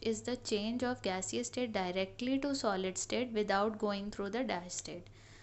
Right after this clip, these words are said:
So it is sublimation. It is the s-, change of gaseous state directly to solid state without going through the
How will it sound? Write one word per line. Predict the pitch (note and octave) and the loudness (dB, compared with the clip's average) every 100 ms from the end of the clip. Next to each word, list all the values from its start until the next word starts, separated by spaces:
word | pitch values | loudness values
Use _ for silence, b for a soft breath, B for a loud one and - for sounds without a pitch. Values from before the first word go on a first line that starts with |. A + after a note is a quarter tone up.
| B B | B B
So | - A3+ | -2 0
it | A#3 | 2
is | C4+ C4+ | 2 4
sublimation. | A#3 G3 G#3 G#3 F3+ D#3+ - C4+ F4+ B B B B - | 2 2 2 2 0 -2 -2 -2 -4 B B B B -10
It | - | -4
is | G#3+ A3 | 0 0
the | A#3 | 0
s-, | B3 - - - | -2 -2 -6 -6
change | - A3+ A#3 C4 | -2 0 2 0
of | - A#3 A3+ - | 0 0 -2 -4
gaseous | G3 F#3 F#3 A#3 B3 | 0 0 0 0 0
state | - F#3+ A#3+ - | 0 -2 -2 -4
directly | F#3+ F#3 F#3 F#3 G#3 A3+ | 0 0 2 0 0 0
to | A#3 | 0
solid | A#3+ G3+ F#3+ G3+ A3 | 0 0 0 0 -2
state | - G3 A#3+ G3+ | -2 -2 -2 -2
without | G3 F#3+ F#3+ A#3+ | 0 2 4 2
going | A3 G#3 G3+ A3+ | 2 0 2 0
through | A#3+ G#3 F3+ | -2 -2 0
the | F3+ A#3+ | 2 2